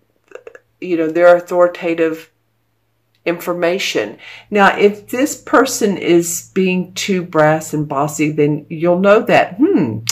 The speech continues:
that's interesting. That may be the deception that I was talking about before the reading. And I wasn't trying to be negative, I promise. Um, it's just that it's come up so much."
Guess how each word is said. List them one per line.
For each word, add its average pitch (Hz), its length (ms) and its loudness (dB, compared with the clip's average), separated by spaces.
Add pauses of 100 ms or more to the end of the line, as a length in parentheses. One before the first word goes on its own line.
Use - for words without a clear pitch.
(120)
that's 196 200 -6
interesting. 202 540 -4
That 175 200 -4
may 185 140 -2
be 190 200 -4
the 175 120 -4
deception 190 680 -2
that 156 120 -4
I 151 80 0
was 156 180 -6
talking 165 380 -6
about 156 260 -4
before - 240 -4
the 151 80 -4
reading. 208 320 -2
And 170 80 -4
I 156 80 -4
wasn't 175 540 -4
trying 185 220 0
to 156 40 -6
be 180 140 -4
negative, 175 360 -4
I 147 120 -2
promise. 156 800 -4 (560)
Um, 170 320 2
it's 170 160 -2
just 185 220 -4
that 175 100 -2
it's - 160 -6
come 175 240 -4
up - 160 -2
so 160 200 -6
much." 156 600 -6